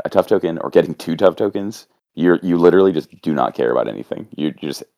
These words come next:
you're out there just hammering the villain as hard as possible, and, um, <laughs> with, with attacks like, uh,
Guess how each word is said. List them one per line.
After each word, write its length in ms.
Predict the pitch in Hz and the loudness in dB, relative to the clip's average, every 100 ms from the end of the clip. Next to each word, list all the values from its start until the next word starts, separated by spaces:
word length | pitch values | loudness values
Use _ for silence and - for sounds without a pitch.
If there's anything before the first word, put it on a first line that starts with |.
| - | -8
you're 160 | 76 73 | 0 2
out 100 | 71 | 2
there 120 | 76 | 0
just 200 | 67 - - | -4 -8 -12
hammering 400 | 69 73 73 71 | -8 -4 -4 -6
the 80 | 64 | -4
villain 200 | 67 65 | -4 -4
as 60 | |
hard 140 | - 65 | -4 -4
as 80 | - | -2
possible, 520 | 62 62 62 67 60 | -4 -4 -4 -4 -4
and, 320 | 64 60 64 _ _ _ _ _ _ - | -6 -10 -12 _ _ _ _ _ _ -4
um, 460 | 62 60 57 55 - - - - 175 - 165 | -2 -2 -4 -10 -14 -14 -14 -8 -8 -6 -8
<laughs> 680 | - _ _ _ _ - 82 | -10 _ _ _ _ -10 -2
with, 260 | 80 - - | -2 -2 -6
with 280 | 78 76 - 76 | -4 -4 -4 -2
attacks 360 | 76 73 - | 2 2 2
like, 200 | 76 - - | -4 -4 -4
uh, 300 | 69 64 | 0 0